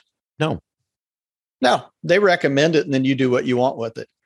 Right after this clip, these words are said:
Speaker 1: Yeah.
Speaker 2: And I think we have to do the same thing with patients.
Speaker 1: I agree. So everybody, get out of the casual care chiropractic mindset, get into the leadership care chiropractic mindset.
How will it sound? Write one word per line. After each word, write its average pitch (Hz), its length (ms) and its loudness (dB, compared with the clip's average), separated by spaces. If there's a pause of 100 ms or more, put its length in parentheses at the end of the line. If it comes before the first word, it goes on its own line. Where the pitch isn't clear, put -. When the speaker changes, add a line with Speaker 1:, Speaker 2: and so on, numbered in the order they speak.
(120)
Speaker 1:
Yeah. 120 80 -4
Speaker 2:
And 151 80 2
I 165 60 2
think 180 200 -2
we 165 120 2
have 151 100 2
to 147 100 -2
do 139 120 0
the 123 80 -4
same 127 260 0
thing 127 160 -2
with 117 160 -8
patients. - 600 -6 (180)
Speaker 1:
I 101 100 -4
agree. 82 280 -8 (600)
So 127 320 2
everybody, 127 380 2
get 117 300 -2
out 135 180 0
of 131 60 -6
the 127 80 -6
casual 120 400 0
care 117 400 0
chiropractic 110 720 0
mindset, 101 460 -2
get 120 160 2
into 117 120 2
the 107 160 0
leadership 135 640 0
care 87 420 -2 (480)
chiropractic 95 720 -2
mindset. 87 560 -2